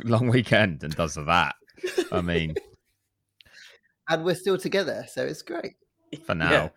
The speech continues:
Speaker 3: You, what's worse, you telling her you were doing a dance that Dua Li-, you saw Dua Lipa do, or you doing a dance that you saw Nate do that he saw <laughs> Dua Lipa do? I don't know which one is, <laughs> I don't know which one is the worst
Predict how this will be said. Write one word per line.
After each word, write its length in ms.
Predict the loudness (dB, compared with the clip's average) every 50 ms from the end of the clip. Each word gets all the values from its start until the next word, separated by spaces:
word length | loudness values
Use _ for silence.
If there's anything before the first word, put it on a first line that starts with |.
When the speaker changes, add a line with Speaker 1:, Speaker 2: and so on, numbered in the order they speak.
| _ -20 -20 _ -4
Speaker 3:
You, 220 | -2 -2 -2 -2 -4 _ _ _ _ _ _ _
what's 240 | 0 0 0 2 4
worse, 260 | 4 4 4 4 0
you 100 | -4 -6
telling 260 | -2 -2 -2 0 0 -2
her 220 | 0 0 0 0
you 140 | 0 -2 -4
were 60 | -4
doing 240 | -2 -2 -2 -2 -2
a 40 | -2
dance 540 | -2 -2 -2 -2 -4 -8 -12 -12 -14 -18 _ _ _ _ _ _ -10
that 140 | -10 -10 -4
Dua 160 | -2 -2 -2 0
Li-, 120 | -2 -2
you 100 | -4 -6
saw 160 | -6 -6 -6
Dua 220 | -6 -4 -2 -2 -2
Lipa 260 | -2 -2 -4 -6 -8
do, 240 | -10 -8 -8 -10 -10 -12 _ _ _ _ _ _ _ _ _ -2
or 300 | -2 -2 -2 -4 -6 -6 -4
you 140 | -2 -2 0
doing 200 | 2 2 0 0
a 40 | 0
dance 480 | 0 2 0 0 0 -4 -6 -8 -8 -10 _ _ _ _ _ _ _ -6
that 100 | -4 -4
you 80 | -4
saw 240 | -4 -2 0 0 0
Nate 340 | 0 0 0 0 0 0 -2
do 280 | -4 -4 -4 -4 -6 -10 _ _ _ _ _ _ _ _ _ -10
that 220 | -4 -4 -4 -2
he 160 | 0 0 0 0
saw 260 | 0 -2 -2 -2 2
<laughs> 160 | 0 0 0
Dua 80 | 0 -2
Lipa 260 | -2 -2 -4 -4 -6
do? 200 | -6 -6 -6 -4 2 4
I 240 | 4 4 4 2 2
don't 140 | 2 2
know 120 | 0 2 2
which 180 | 2 2 2
one 140 | 2 2 4 4
is, 140 | 2 2
<laughs> 60 | 2 0
I 40 |
don't 200 | 2 2 4 4 4
know 60 | 4
which 220 | 4 4 4 4
one 300 | 2 2 2 2 0 -4 -8 _ -20 -20 _ -6
is 180 | -4 -4 -4 -2
the 100 | -4 -2
worst 480 | 2 2 0 0 -2 -6 -12 -14 -18